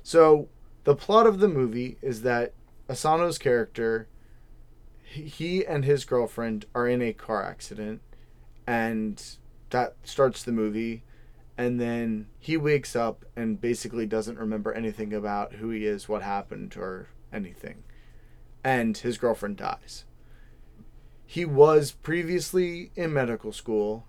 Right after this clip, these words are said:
His father's also a doctor, but he had quit medical school prior to the car accident. He decides, after looking through his old stuff, that he's gonna go back to medical school.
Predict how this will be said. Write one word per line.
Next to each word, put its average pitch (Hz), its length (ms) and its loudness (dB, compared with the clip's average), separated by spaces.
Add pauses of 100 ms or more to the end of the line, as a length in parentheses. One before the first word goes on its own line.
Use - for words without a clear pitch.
His - 200 -8
father's 123 380 0
also 123 320 -2
a 117 60 0
doctor, 98 640 -6 (120)
but 117 140 -4
he 123 140 0
had 113 180 -2
quit 160 260 -2
medical 123 440 -4
school 107 480 -2
prior 117 300 -2
to 107 80 -2
the 104 100 -6
car 101 280 -8
accident. 92 560 -14 (800)
He 139 160 -6
decides, 147 560 4
after 127 260 2
looking 127 320 -2
through 123 160 -4
his 113 140 -4
old 110 200 -2
stuff, 135 480 2
that 123 140 0
he's 110 120 -8
gonna 117 180 -4
go 113 120 0
back 160 320 2
to 143 60 -8
medical 107 380 -6
school. 104 540 -8